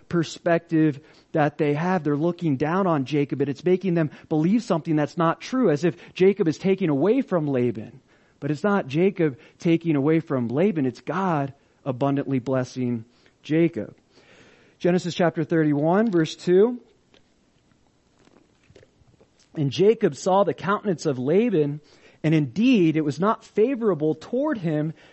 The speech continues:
as before." So between Laban's sons and how they think of Jacob and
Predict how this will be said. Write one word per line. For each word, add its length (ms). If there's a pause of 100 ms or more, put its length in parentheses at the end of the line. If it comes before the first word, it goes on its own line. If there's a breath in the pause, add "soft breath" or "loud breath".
(140 soft breath)
as 300
before." 840 (440 soft breath)
So 300
between 800
Laban's 720
sons 640
and 160 (200 loud breath)
how 260
they 260
think 320
of 180
Jacob 520
and 180